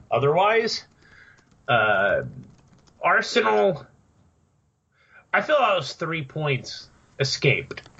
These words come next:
I, I, I feel like City are the only team at this particular time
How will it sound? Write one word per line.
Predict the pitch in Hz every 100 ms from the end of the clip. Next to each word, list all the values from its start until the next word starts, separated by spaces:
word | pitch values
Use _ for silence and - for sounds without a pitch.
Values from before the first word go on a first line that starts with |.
| - - - _ _ _ _ _ -
I, | 151 -
I, | 175 175 - _ _ -
I | 170
feel | - 214 233 240 220
like | 190 175 165 131 - _ _ -
City | - - 214 214 214 202 190
are | 175 175
the | 185
only | 151 170 175 175
team | 143 156 147 143
at | 135
this | 151 143
particular | - 151 143 143 135 135 127 123
time | 123 123 117 117 110 104